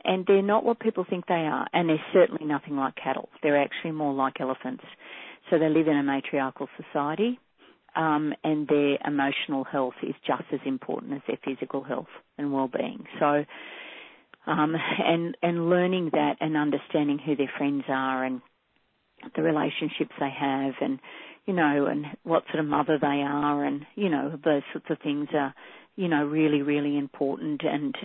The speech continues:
um, you know, and sometimes, you know, when ca-, when camels are new mum,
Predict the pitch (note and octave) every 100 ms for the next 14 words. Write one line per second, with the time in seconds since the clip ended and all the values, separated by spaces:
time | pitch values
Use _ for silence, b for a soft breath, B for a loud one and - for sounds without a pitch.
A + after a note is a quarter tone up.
0 | - D#3 D3 D#3 - C4 D#4+ F3 - F3+
1 | F3 D3+ - - B B B B E3 D#3
2 | D3 C#3+ B2+ - - - D#3+ C#3+ - C#3+
3 | C#3 - D3 C#3+ C#3 C#3+ D#3+ C3+